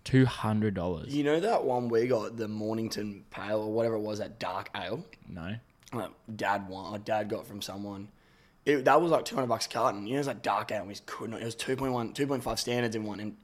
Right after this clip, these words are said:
Speaker 2: Curtis had a projectile vomit.
Speaker 1: Oh, was that it?
Speaker 2: That was, like, they're, like, two hundred and twenty dollars for a carton.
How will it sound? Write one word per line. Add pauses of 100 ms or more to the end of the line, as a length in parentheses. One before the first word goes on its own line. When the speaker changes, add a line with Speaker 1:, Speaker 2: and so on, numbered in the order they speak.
(160)
Speaker 2:
Curtis
had
a
projectile
vomit. (100)
Speaker 1:
Oh,
was
that
it?
Speaker 2:
That
was,
like,
they're,
like,
two
hundred
and
twenty
dollars
for
a
carton.